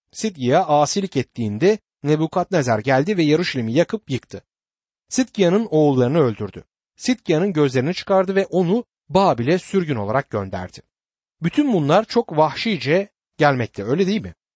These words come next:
Ama Nebukadnezar'ın Yarışilim kentine karşı çok sabırlı olduğunu hatırlamalıyız. Ayrıca oradaki halk Tanrı'nın Yeremya aracılığıyla verdiği uyarıları dinlemeyi reddetmişti. Yeremya,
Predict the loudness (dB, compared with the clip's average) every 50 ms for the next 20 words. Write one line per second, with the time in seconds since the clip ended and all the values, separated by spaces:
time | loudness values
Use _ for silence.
0 | _ _ -2 0 0 -2 -4 _ _ _ _ _ -6 -4 -2 -2 -2 -2 -2 -4
1 | -6 -4 -4 -4 0 0 0 0 0 0 0 0 0 -2 -2 -2 -2 -2 -2 0
2 | -2 -2 -2 -4 -6 -6 -2 0 0 0 0 0 0 -2 -2 -2 _ _ _ _
3 | _ 0 0 0 0 0 -4 0 0 2 2 2 0 0 -2 -4 _ 0 0 2
4 | 2 0 -2 -2 -2 -2 -4 -6 -6 -6 -6 -6 -6 -10 -10 -14 -14 -14 -14 -14
5 | _ _ _ _ _ _ _ _ _ _ _ _ 0 2 2 2 0 -2 -4 -4
6 | -6 -6 -4 0 2 2 2 2 0 -2 -4 -6 -10 -10 -10 -12 _ _ 0 2
7 | 2 2 -2 -8 -4 -2 0 0 0 0 0 0 -2 -2 -2 -2 0 0 2 2
8 | 2 0 0 0 -2 -2 -2 -6 -6 -4 -4 -2 0 2 2 2 0 -2 -4 -4
9 | -4 -4 -4 -6 _ _ _ _ _ _ 0 2 2 2 2 2 2 2 2 0
10 | -2 -4 -2 -2 -2 -2 -2 0 0 2 2 0 0 -2 -6 -12 _ -16 -16 -16
11 | -16 -18 -20 _ _ _ _ _ _ _ _ _ _ _ _ _ _ 0 2 2
12 | 2 2 0 -2 0 -2 -2 -2